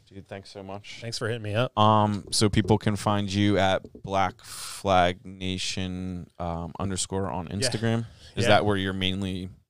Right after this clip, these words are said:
Speaker 2: Yeah,
Speaker 1: active?
Speaker 2: that's,
Speaker 1: Or
Speaker 2: uh, yeah, I have a
Speaker 1: black flag nation dot com?
Speaker 2: TikTok, but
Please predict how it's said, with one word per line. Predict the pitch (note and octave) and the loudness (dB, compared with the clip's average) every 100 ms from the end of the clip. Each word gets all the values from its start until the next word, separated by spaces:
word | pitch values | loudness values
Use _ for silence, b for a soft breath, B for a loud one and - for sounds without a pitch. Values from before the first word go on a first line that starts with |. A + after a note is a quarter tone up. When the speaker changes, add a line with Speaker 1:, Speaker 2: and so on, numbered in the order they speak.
| _ _ _ _ | _ _ _ _
Speaker 2:
Yeah, | A#2+ F2+ | -2 -2
Speaker 1:
active? | A#2+ | -2
Speaker 2:
that's, | F#2+ - - | -4 -6 -10
Speaker 1:
Or | - | -4
Speaker 2:
uh, | A#2+ | -2
yeah, | |
I | |
have | A#2 | 0
a | A2 | 0
Speaker 1:
black | F2+ F#2 | -2 -2
flag | F#2+ G2+ | -6 -4
nation | A2+ G#2 | -4 -4
dot | F#2 F#2 - | -4 -6 -6
com? | G2+ | -8
Speaker 2:
TikTok, | F#2+ G2 - | -8 -10 -10
but | F#2+ | -10